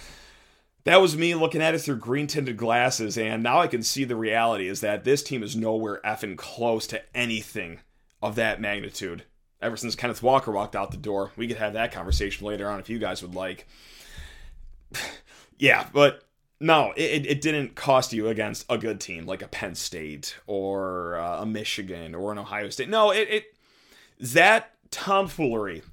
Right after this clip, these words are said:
at the end of the game cost you against Indiana,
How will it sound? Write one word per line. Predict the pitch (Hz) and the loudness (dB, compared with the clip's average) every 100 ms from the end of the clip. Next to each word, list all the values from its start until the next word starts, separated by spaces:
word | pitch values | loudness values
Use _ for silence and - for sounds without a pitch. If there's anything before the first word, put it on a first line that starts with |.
| - | -2
at | 143 | -2
the | 143 | 0
end | 151 | -2
of | 143 | -2
the | |
game | 131 135 | -2 -4
cost | 117 - 302 349 - | -6 -2 0 0 -2
you | 90 80 - - - - - - - _ _ - - - | -6 -8 -10 -18 -20 -20 -20 -20 -20 _ _ -20 -20 -6
against | 165 175 175 - _ _ _ _ - | 0 0 0 -8 _ _ _ _ -8
Indiana, | 165 160 139 127 92 | -4 -2 -2 -4 -6